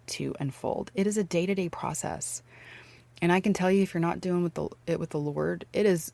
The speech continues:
so much harder. It's also so much harder to do it alone, you know, without the support or the place to ask questions and have meaningful educational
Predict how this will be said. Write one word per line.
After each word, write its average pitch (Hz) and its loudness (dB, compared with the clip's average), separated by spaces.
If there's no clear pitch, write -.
so - -4
much 214 0
harder. - -4
It's 180 2
also 190 0
so 202 0
much 190 0
harder 185 0
to 170 -2
do 170 0
it 185 -2
alone, 170 -2
you 160 -2
know, 160 0
without 165 -4
the 170 -4
support 165 0
or 170 6
the 156 -4
place 165 -2
to - -4
ask 156 -4
questions 170 -2
and 139 -2
have 151 -2
meaningful 156 2
educational 156 -2